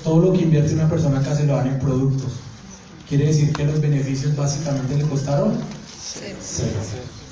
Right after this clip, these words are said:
Speaker 1: Apalancamiento logístico y financiero en una multinacional. Esto es importante por la experiencia que trae la compañía. Oye, algo importante que usted debe entender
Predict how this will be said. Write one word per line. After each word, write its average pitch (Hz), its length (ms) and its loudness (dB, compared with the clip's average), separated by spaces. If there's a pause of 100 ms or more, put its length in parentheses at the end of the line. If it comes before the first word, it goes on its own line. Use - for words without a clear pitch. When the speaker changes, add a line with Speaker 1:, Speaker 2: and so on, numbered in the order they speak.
(680)
Speaker 1:
Apalancamiento 180 760 2
logístico 202 500 4
y 208 40 2
financiero 165 500 2
en 175 60 2
una 180 120 2
multinacional. 170 760 2
Esto - 140 -2
es 151 100 4
importante 180 680 2 (240)
por 139 300 4 (440)
la 151 140 2
experiencia 147 640 2
que - 100 0
trae 143 220 0
la 160 100 -2
compañía. 156 540 0 (680)
Oye, 196 400 2
algo 180 260 0
importante 190 500 2
que - 80 2
usted - 220 2
debe 165 180 4
entender 143 580 4